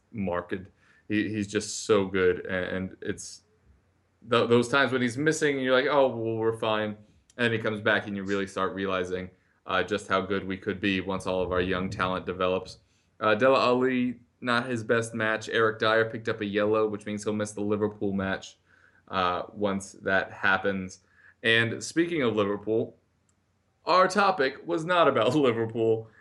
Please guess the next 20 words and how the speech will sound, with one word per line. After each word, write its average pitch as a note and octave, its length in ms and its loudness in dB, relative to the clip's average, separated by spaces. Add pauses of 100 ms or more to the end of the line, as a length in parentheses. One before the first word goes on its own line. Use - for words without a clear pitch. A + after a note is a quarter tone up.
(140)
And A2 180 0
then G#2 400 2
right B2 180 2
before C3 300 2
we B2+ 120 4
went B2 220 4
to B2+ 100 -2
record, B2 540 0
we A2+ 100 -4
got A2+ 240 2
news A#2+ 320 0
that G#2 200 -2
Brendan A2+ 380 0
Rodgers G#2+ 420 -2
has A2 300 0
indeed G#2+ 460 -6
left G#2+ 400 -2
Liverpool G#2+ 500 -2
Football G#2+ 560 2
Club. A2 420 4